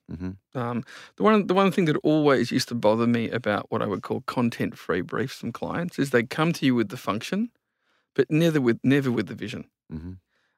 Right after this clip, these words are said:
Speaker 2: I think what we do well now is we, we come armed with a solid starting point for any creative agency to, to jump off.
Speaker 1: Mm-hmm.
Speaker 2: Uh,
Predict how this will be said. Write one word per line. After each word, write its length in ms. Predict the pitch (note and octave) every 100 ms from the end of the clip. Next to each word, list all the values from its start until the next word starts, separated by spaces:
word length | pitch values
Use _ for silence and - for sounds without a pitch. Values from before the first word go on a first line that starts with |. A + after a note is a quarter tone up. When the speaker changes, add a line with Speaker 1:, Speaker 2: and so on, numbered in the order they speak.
| -
Speaker 2:
I 80 | C#3
think 200 | D#3 A#2+
what 140 | -
we 120 | B2+
do 160 | B2+ A#2
well 200 | A#2 A2+
now 260 | A#2+ A#2+
is 120 | A2+ -
we, 240 | A2 A2
we 140 | - A#2+
come 220 | - B2+ -
armed 220 | A#2 A#2
with 100 | G2+
a 100 | F#2 _ _
solid 540 | - - C3+ B2 A#2+ - _
starting 420 | - A2+ A2+ A2+
point 300 | A2+ F#2+ F#2+
for 160 | - A2
any 120 | A2
creative 360 | - - F#2+ G2+
agency 400 | F#2 G2+ - G2+
to, 180 | F#2 - _ _
to 80 | -
jump 260 | A2 G2 -
off. 240 | - - E2+
Speaker 1:
Mm-hmm. 220 | F2 F#2+ G2+ _
Speaker 2:
Uh, 160 | B2+